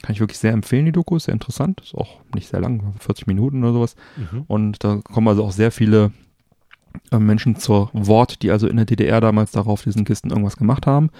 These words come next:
Speaker 1: die heute tatsächlich in der Spielebranche auch irgendwie Rang und Namen haben. Also hier Jager Development in Berlin zum
Speaker 2: Oh,
Speaker 1: Beispiel.
Speaker 2: okay.
Speaker 1: Die Jungs, ähm, sind da wohl in der Szene aktiv gewesen und noch viele, viele mehr.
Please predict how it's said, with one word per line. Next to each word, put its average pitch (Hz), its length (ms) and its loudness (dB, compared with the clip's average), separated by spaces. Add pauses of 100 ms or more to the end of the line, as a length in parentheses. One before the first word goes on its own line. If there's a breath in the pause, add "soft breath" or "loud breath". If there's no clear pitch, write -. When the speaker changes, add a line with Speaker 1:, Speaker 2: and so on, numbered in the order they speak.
(360 loud breath)
Speaker 1:
die 113 160 0
heute 120 260 2
tatsächlich 110 520 -4
in 107 80 0
der 101 80 0
Spielebranche 101 640 -2
auch 98 180 -6
irgendwie 95 380 -4
Rang 95 180 0
und 98 100 -6
Namen 95 320 0
haben. 92 300 -6
Also 95 240 -6
hier 92 200 -4
Jager 95 360 -2
Development 95 640 -4
in 98 120 -8
Berlin 101 260 -2
zum 101 160 -4
Speaker 2:
Oh, 98 40 0
Speaker 1:
Beispiel. 101 260 -2
Speaker 2:
okay. 95 80 0
Speaker 1:
Die 98 40 2
Jungs, 104 260 0 (540 loud breath)
ähm, 98 360 2
sind 101 180 0
da 92 80 -2
wohl 98 120 2
in 95 80 0
der 95 100 0
Szene 98 280 -2
aktiv 87 320 -8
gewesen 95 320 -2
und 90 100 -6
noch - 120 -6
viele, 95 220 -6
viele 92 200 -4
mehr. 92 300 0